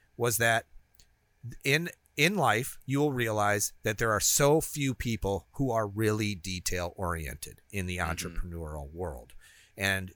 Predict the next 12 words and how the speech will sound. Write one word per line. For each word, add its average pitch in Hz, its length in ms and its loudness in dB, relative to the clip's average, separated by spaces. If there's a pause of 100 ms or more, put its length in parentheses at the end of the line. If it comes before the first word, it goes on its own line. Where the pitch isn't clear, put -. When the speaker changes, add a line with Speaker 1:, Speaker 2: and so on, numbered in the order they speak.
Speaker 1:
you're, 107 280 0
what, 120 260 -2
if 104 220 -4
you 156 140 2
can 135 220 -2
do 135 340 2
that, 57 320 -8
if - 80 -12
you 127 100 0
can 131 180 -6
kind 143 380 2
of 101 220 -2